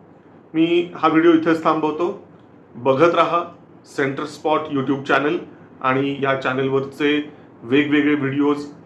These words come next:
बघत राहा, लाईक करत राहा, शेअर आणि सबस्क्राईबचं बटन दाबायला विसरू नका आणि बेल आयकॉन दा-, दाबायला सुद्धा विसरू नका.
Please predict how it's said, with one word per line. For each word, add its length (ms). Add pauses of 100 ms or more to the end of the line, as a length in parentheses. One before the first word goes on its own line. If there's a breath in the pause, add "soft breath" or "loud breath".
बघत 320
राहा, 200
लाईक 520
करत 240
राहा, 240 (480)
शेअर 280
आणि 180
सबस्क्राईबचं 1300
बटन 340
दाबायला 340
विसरू 360
नका 460 (440)
आणि 160
बेल 220
आयकॉन 260
दा-, 200
दाबायला 360
सुद्धा 200
विसरू 260
नका. 240